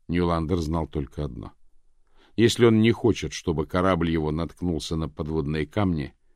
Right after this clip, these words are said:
следует выбрать верный курс. Обеим жертвам под сорок, и обеих преступники застали врасплох в их собственном доме. Согласно заключению судебно-медицинской экспертизы, женщин истязали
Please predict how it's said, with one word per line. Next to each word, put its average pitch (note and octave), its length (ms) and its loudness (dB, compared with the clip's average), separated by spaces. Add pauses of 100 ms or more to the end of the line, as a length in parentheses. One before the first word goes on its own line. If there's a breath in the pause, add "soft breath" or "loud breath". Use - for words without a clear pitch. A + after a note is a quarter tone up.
(120)
следует A#2+ 440 2
выбрать F2 420 0
верный D2 480 -2
курс. - 440 -16 (1160)
Обеим C#3 280 4
жертвам B2 380 2
под - 160 -2
сорок, D3 520 -4
и G2 220 2
обеих G#2 320 0
преступники F#2+ 580 -6
застали D#2+ 440 -4
врасплох D2 480 -8
в D#2+ 80 -6
их - 100 -8
собственном C2+ 560 -8
доме. G2+ 260 -10 (680 loud breath)
Согласно B2 480 4
заключению A2+ 540 2
судебно-медицинской G#2 1080 0
экспертизы, A2+ 640 -2
женщин G2 460 0
истязали F2 640 -8